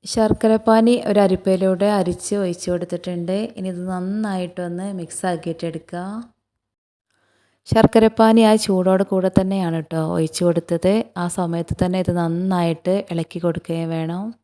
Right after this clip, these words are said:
ഇപ്പോൾ ഇതാ നമ്മുടെ അപ്പത്തിൻ്റെ മാവ് ഒരുപാട് ലൂസായി വന്നിട്ടുണ്ട്. ഇനി നമുക്കിത് റെഡിയാക്കി തുടങ്ങാം. അതിനായിട്ട് ഒരു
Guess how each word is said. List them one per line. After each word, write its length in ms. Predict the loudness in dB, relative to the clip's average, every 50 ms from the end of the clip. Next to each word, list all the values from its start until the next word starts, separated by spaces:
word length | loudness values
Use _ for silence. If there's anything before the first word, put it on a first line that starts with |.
| _ _ _ _ _ _ _ _ _ _ _ _ _ _ _ _ _ _ _ _ _ _ _ _ _ _ -14 -12
ഇപ്പോൾ 160 | -2 0 2 4
ഇതാ 120 | 4 4 2
നമ്മുടെ 260 | 2 0 0 0 0 0 0
അപ്പത്തിൻ്റെ 420 | -2 -2 -4 -2 -2 -2 -2 0 0 0
മാവ് 320 | 0 0 0 0 0 0 0 0 -2 -4 -4
ഒരുപാട് 360 | -4 -4 -4 -4 -4 -4 -2 -2
ലൂസായി 500 | -4 -4 -4 -6 -6 -2 0 2 2 2 2 0
വന്നിട്ടുണ്ട്. 560 | 0 -2 -2 -4 -4 -4 -4 -4 -4 -4 -4 -4 -4 -8 -10 -12 _ _ _ _ _ _ _ _ _ _ _ _ _ _ _ _ _ _ _ _ _ -4 0
ഇനി 140 | 2 2 2 2
നമുക്കിത് 480 | 2 0 -2 -4 -4 -4 -4 -2 0 0 0 0
റെഡിയാക്കി 400 | 0 0 0 0 0 0 -2 -4 -4
തുടങ്ങാം. 460 | -4 -4 -4 -4 -4 -4 -4 -4 -4 -6 -6 -8
അതിനായിട്ട് 580 | -6 -6 -6 -4 -4 -6 -6 -8 -8 -10 -10 -10 -8
ഒരു 100 | -8 -8